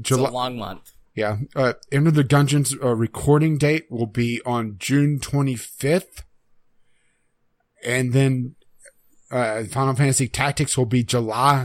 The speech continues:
Speaker 2: thirtieth.
Speaker 1: Mm-hmm. So,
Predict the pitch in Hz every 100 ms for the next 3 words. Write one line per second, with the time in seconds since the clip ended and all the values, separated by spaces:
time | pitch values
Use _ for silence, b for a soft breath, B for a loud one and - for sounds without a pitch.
0 | - - 131 123 95 85 - - - _
1 | _ _ _ _ _ _ _ _ _ _
2 | - 113 139 208 _ _ _ _ _ _
3 | _ _ _ _ _ _ - b b b
4 | b b _ - - 113 92 92 87 76
5 | 135